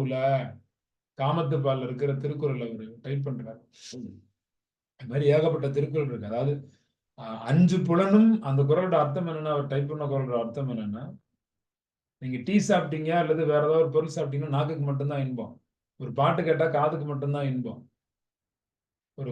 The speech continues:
காத்தடிச்சு, தென்றல் காத்தடிச்சுன்னா தோல் ஸ்கின்னுக்கு மட்டும்தான் இன்பம். அஞ்சு புலனுக்கு அதனால இன்பம் கிடையாது. அழகான காட்சியை பார்த்தா கண்ணுக்கு மட்டும்தான் இன்பம். ஒரு ரோஜா மலர் பாக்குறீங்க, கண்ணுக்கு இன்பம். அந்த ரோஜா மலரை காதுக்கு ஏதாவது, காதுக்கு ஏதாவது ரோஜா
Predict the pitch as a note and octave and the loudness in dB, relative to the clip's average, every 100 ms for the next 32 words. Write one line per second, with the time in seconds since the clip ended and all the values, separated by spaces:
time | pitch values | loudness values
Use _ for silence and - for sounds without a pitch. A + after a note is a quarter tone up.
0 | - D#3 F3+ F3 D#3 C#3 D3 D#3+ C#3 D3+ | 0 2 2 0 0 0 0 0 -2 0
1 | D#3 D#3+ C#3 C#3+ D#3+ C#3+ E3 D#3 C#3 E3+ | 0 0 -2 -2 -4 -2 -2 0 -2 -4
2 | F3 E3 D#3 C#3 D3 D3 C3 A#2+ G#2 - | -2 -2 -4 -2 -2 -2 -4 -4 -8 -14
3 | _ _ D3 F3 E3+ F#3 F#3 F3 D#3+ D#3+ | _ _ 0 2 4 4 4 4 4 4
4 | D#3 D#3 E3 C#3+ A#2 G#2 - _ _ _ | 4 2 -2 -2 -4 -6 -14 _ _ _
5 | _ _ _ C3+ D#3 F3 F#3 D#3+ F3+ F3 | _ _ _ 0 4 4 4 4 4 2
6 | E3+ D#3 E3 D3+ D3 E3+ E3 D#3+ D3+ D3+ | 2 4 2 0 0 -2 -4 -4 -4 -2
7 | C#3+ B2+ A#2 G#2+ - _ _ _ _ _ | -2 -2 -4 -8 -14 _ _ _ _ _
8 | _ _ _ _ _ C3+ C#3+ F3+ G3+ F#3+ | _ _ _ _ _ 2 6 8 8 6
9 | F3+ D3+ D#3+ D#3+ D#3 C#3 D#3 E3+ F3+ F3 | 4 4 2 0 -2 -2 -2 -2 -2 -2
10 | E3 D#3+ D3 G2+ - _ _ _ _ _ | -2 -2 -2 -4 -12 _ _ _ _ _
11 | _ _ _ _ _ _ - D#3 D3+ F#3 | _ _ _ _ _ _ -4 2 6 8
12 | G3+ G3 F3+ F3 F#3 F3+ F3 G3+ E3+ F3 | 8 6 4 4 4 4 4 4 2 0
13 | E3+ E3 C#3 C#3+ F3 G3+ F3 F3+ F3 G3 | -2 -4 -6 -2 0 2 2 4 4 4